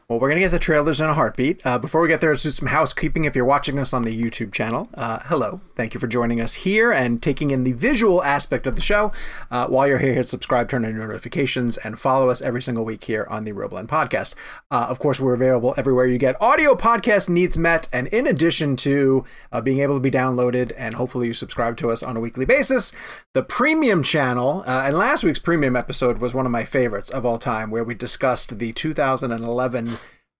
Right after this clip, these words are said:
Oscars, which is the big social network, uh, Inception, King's Speech era, was a lively, spirited <laughs> conversation,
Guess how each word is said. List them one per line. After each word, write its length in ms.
Oscars, 500
which 200
is 220
the 200
big 440
social 380
network, 580
uh, 480
Inception, 800
King's 280
Speech 580
era, 400
was 120
a 80
lively, 840
spirited 720
<laughs> 100
conversation, 800